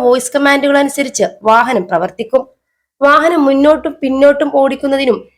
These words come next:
ലൈറ്റുകൾ ഉൾപ്പെടെ ഇലക്ട്രിക് ഉപകരണങ്ങൾ പ്രവർത്തിക്കുന്നതിനും വോയിസ് കമാൻഡ് മാത്രം മതി.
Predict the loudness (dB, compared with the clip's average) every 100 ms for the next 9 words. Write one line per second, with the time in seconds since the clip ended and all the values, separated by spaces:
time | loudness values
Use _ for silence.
0 | _ 0 2 2 -2 -2 0 -2 2 2
1 | 2 2 0 0 -4 -4 0 2 2 2
2 | 2 0 0 2 2 -2 -8 -4 0 0
3 | 0 2 2 2 -4 -2 0 0 0 0
4 | 0 -2 -4 -4 -4